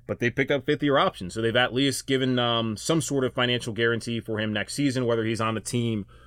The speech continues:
or not. And the Jets weren't willing to do that, and I don't know how many other teams out there across the National Football T-, League would have been willing to, uh, make that same gamble.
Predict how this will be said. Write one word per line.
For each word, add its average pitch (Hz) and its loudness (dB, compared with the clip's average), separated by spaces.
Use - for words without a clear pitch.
or 127 4
not. 135 2
And 104 -4
the 98 -8
Jets 135 2
weren't 147 0
willing 139 2
to 135 2
do 139 2
that, 139 4
and 131 -4
I 131 0
don't 131 0
know - 0
how 120 0
many 127 0
other 127 2
teams 123 -2
out 113 0
there 117 -2
across 113 -2
the 117 -8
National 110 -4
Football 110 -4
T-, - -12
League 113 0
would 101 -2
have 110 -2
been 104 -2
willing 101 -2
to, 98 -6
uh, 104 -2
make 110 2
that 110 -2
same 95 -6
gamble. 110 -4